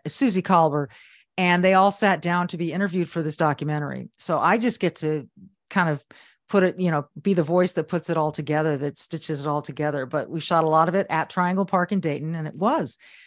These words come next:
the site of the first N F L game. And so this is gonna be coming out later on this fall. And, uh, we announced this week that my attachment to it, I'm, uh,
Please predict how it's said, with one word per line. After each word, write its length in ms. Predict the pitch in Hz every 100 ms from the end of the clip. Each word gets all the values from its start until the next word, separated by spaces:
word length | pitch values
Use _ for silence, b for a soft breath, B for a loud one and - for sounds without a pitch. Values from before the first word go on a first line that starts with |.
| b b
the 80 | 165
site 380 | - 180 190 196
of 100 | 202
the 100 | 226
first 380 | 170 185 - -
N 140 | 170
F 160 | 185 196
L 160 | 190
game. 420 | 190 233 269 139 120
And 200 | 170 170
so 480 | - 196 180 180 170
this 300 | 160 202 -
is 80 | 190
gonna 180 | 202
be 100 | 185
coming 260 | 185 196 190
out 260 | 185 185 185
later 320 | 180 190 196
on 120 | 190 190
this 200 | 180 -
fall. 440 | 185 185 220 269 b b b b -
And, 360 | 170 175 170
uh, 320 | 175 170 170 170
we 120 | 170
announced 320 | 165 165 170
this 180 | 175 165
week 220 | 180 170
that 340 | 170 151 95 151
my 200 | 170 160
attachment 500 | 156 156 160 185 -
to 180 | 185 190
it, 100 | 170
I'm, 260 | 135 143
uh, 80 | -